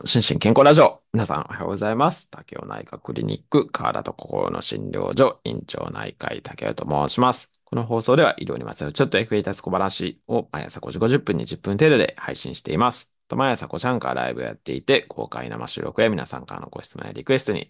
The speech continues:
直接お答えしたりしています。アフタートークも人気です。ぜひご参加ください。ということで、えー、今週はですね、えー、臓器移植に関する話題をお送りしておりますけれども、毎週水曜日はですね、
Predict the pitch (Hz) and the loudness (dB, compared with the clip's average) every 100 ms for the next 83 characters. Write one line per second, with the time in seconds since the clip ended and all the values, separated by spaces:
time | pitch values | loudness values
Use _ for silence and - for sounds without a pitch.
0 | - - - - - - - - 50 - | -14 -16 -14 -14 -12 -14 -14 -10 -8 -8
1 | - 53 53 - 71 85 131 - _ - | -10 -10 -12 -10 -4 2 0 0 _ -20
2 | _ _ - - - - 60 62 76 - | _ _ -14 -12 -12 -10 -10 -6 -6 -2
3 | 113 120 _ _ 135 131 - - 65 - | 0 -2 _ _ 0 0 -2 -12 -12 -6
4 | 85 101 127 - _ - 131 127 - - | -4 0 0 -2 _ -6 -4 -4 -6 -10
5 | 73 73 - - - _ _ - 98 87 | -2 0 0 -2 -20 _ _ -10 -6 -6
6 | - 123 123 127 101 - - - - - | -4 -6 0 2 2 -2 -10 -14 -10 -4
7 | 69 85 117 110 113 - - - - 78 | -2 0 0 0 -2 -4 -8 -14 -12 -12
8 | 78 71 - - 58 65 65 - 67 67 | -10 -12 -10 -8 -6 -4 -4 -2 -4 -4
9 | 65 - 69 64 71 71 - 58 78 90 | -8 -8 -6 -6 -8 -10 -10 -8 0 0
10 | - 117 123 117 - 104 - 110 110 110 | 0 -2 -4 -4 0 0 0 2 6 6
11 | - - - - - - | 4 -2 -2 -4 -10 -12